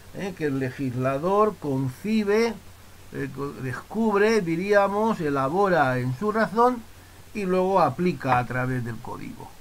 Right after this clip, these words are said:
¿Eh? Lo justo, lo deseable, lo ideal nos es conocido por la razón y lógicamente solo puede ser uno para todos.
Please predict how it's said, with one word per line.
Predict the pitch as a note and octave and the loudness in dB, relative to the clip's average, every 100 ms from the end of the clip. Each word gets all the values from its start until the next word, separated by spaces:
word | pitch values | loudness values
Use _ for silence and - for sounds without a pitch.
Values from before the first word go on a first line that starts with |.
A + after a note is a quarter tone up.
| - - - - - | -18 -18 -18 -18 -10
¿Eh? | F#3 | -4
Lo | F3 C3 | -2 -2
justo, | B2+ G#3+ G#3+ - B2 G#2 - | -2 -2 -2 -2 -10 -8 -8
lo | C3+ | -6
deseable, | C3+ C#3 - F3 G3 D3+ A2 G2+ - - | -6 -8 0 4 4 2 -4 -8 -12 -6
lo | C#3 | -2
ideal | C#3+ D3 D#3+ G3 A3+ G#3+ - - - - | 0 0 2 2 2 -2 -14 -18 -12 -6
nos | C3 | -2
es | F#3+ | -2
conocido | F#3 F#3 F3+ E3 F#3+ F#3+ G3 F#3 - | 0 0 0 -2 -2 0 0 0 -2
por | D3+ D3 | 0 2
la | D3 D3 | 2 2
razón | D3+ B2+ A#3+ F3 - - - - - | 0 4 6 6 -2 -14 -16 -16 -6
y | E3+ | 0
lógicamente | F#3+ F3 F#3 F#3 G3 F#3+ F#3+ | 0 2 2 2 0 -2 0
solo | F#3 F#3 E3 | 2 2 2
puede | F3 E3+ C#3 | 0 0 0
ser | E3+ | 0
uno | G3 F3+ D#3+ | 2 0 2
para | E3+ F3+ F3+ | 4 4 4
todos. | A#3+ C#3 | 4 2